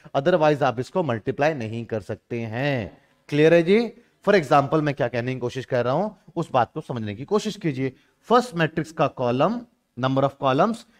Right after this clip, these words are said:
and second matrix का number of row, जब ये दोनों चीजें इक्वल होती हैं, तभी जाकर के क्या होंगी? मैट्रिक्स आपस में मल्टीप्लाई हो पाएगी, तभी पॉसिबल है। इस बात का ध्यान रखिएगा। तो यहां पर देखिए क्या ऐसा है,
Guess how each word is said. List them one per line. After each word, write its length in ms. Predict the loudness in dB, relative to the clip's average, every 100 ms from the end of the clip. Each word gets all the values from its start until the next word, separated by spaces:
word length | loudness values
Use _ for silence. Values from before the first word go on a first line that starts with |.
| -6
and 160 | -4 -4 -2
second 340 | 0 0 0
matrix 280 | 0 -2 -2
का 160 | 0
number 320 | 0 0 0 0
of 200 | -2 -4
row, 240 | -4 -4 -6 _ _ _ _
जब 160 | -2 0
ये 80 | -2
दोनों 360 | 0 -2 0
चीजें 360 | 0 0 0 -2
इक्वल 420 | -4 -8 0 2
होती 340 | 2 -2 -2 -4
हैं, 360 | -2 -2 -4 -6 _ _ -2
तभी 260 | 0 2 2
जाकर 320 | 2 2 -4
के 180 | -4 -4
क्या 160 | 0
होंगी? 440 | 0 0 2 2 2 -4 -14
मैट्रिक्स 440 | -4 -4 0 -2 -2
आपस 360 | -4 -2 -4 -6
में 140 | -6
मल्टीप्लाई 600 | -4 -4 -4 -4 0 2
हो 180 | 2 0
पाएगी, 340 | -2 -2 0 -2
तभी 240 | -2 -4
पॉसिबल 440 | -4 -6 -4 -4
है। 220 | 0 0 -2 _ _
इस 160 | -10 -4
बात 160 | -4 -2
का 80 | -4
ध्यान 220 | -4 -4
रखिएगा। 360 | -4 -4 -6 -10 _ _ _ _ _ _ _ -2
तो 60 | 2
यहां 280 | 4 4
पर 160 | 4 4
देखिए 260 | 2 2 0
क्या 240 | 4 6
ऐसा 300 | 6 6 4
है, 280 | 6 6 6